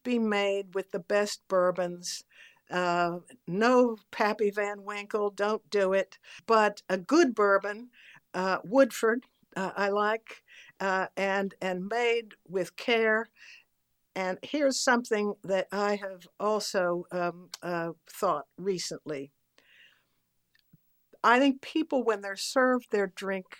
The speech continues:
need to pay more attention to the look of it. It's in, it's in, it should be in very good-looking glassware. The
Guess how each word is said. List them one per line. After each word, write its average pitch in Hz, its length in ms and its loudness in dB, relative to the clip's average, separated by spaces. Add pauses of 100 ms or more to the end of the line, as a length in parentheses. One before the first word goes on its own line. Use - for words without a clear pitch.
(140)
need 247 400 0
to 196 100 -10
pay 196 580 -2 (100)
more 208 240 0
attention 190 680 -6 (500)
to - 140 -8
the 196 120 -4
look 185 280 -4
of 147 120 -8
it. - 300 -16 (960)
It's 208 220 2
in, 196 240 -2 (220)
it's 233 260 0
in, 214 300 0
it - 120 -18
should 262 240 0
be 165 260 -4 (600)
in 214 200 0
very 226 480 0
good-looking 180 520 -4
glassware. 165 840 -6 (600)
The 240 200 0